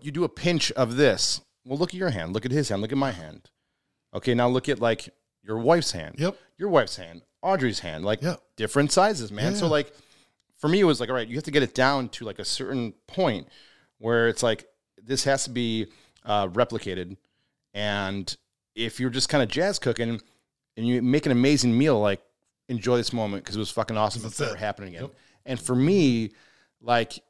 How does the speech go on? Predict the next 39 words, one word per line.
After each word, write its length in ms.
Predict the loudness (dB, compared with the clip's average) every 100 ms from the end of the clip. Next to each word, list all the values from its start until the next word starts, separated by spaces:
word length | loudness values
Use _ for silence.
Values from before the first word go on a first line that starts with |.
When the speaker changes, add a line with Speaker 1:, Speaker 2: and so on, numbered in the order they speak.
| -8
Speaker 1:
it's 180 | 0 4
almost 220 | 4 4
like 100 | 6
a, 400 | 6 6 2 -2 -12 _
like 140 | -6 -4
a 60 |
Peter 240 | -2 -4 -2
Pan 320 | 2 4 4
syndrome. 400 | 2 -2 -2 -4
Like, 240 | -8 -12 _ -2
I 80 | 2
want 220 | 2 2
this 120 | -4
food 180 | -14 -16
to 40 | -14
be 80 |
good 200 | -8 -4
always, 440 | -2 -2 -2 -2 0
and 80 | 0
I 40 |
wanna 180 | 0 -4
have 140 | -6
good 140 | -8 -12
food 120 | -8
all 100 | -8
the 40 |
time. 360 | -2 0 0 -2
So 200 | -6 -4
you 220 | -4 -4 -8
write 140 | -4 0
a 60 |
recipe. 440 | 2 0 -2 -10 -4
That's, 200 | -2 -2
that's 280 | 2 2 2
what 100 | -4
you 60 |
do. 260 | -4 -4 -6 -10
Speaker 2:
Yeah. 260 | -8 -8 -12 _
Speaker 1:
And 380 | 2 2 0 -8